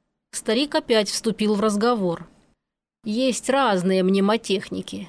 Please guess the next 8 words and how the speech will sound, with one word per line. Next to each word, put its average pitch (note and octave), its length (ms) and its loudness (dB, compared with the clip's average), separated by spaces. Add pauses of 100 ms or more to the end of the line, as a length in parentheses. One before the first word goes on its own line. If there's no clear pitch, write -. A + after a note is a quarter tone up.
Ну, C#4 280 2
например, G3+ 540 2
абстрактную G#3 680 0
информацию F#3+ 800 0
мысленно G3+ 480 0
привязывают A3+ 640 0
к - 160 -20
картинке, B3+ 800 -2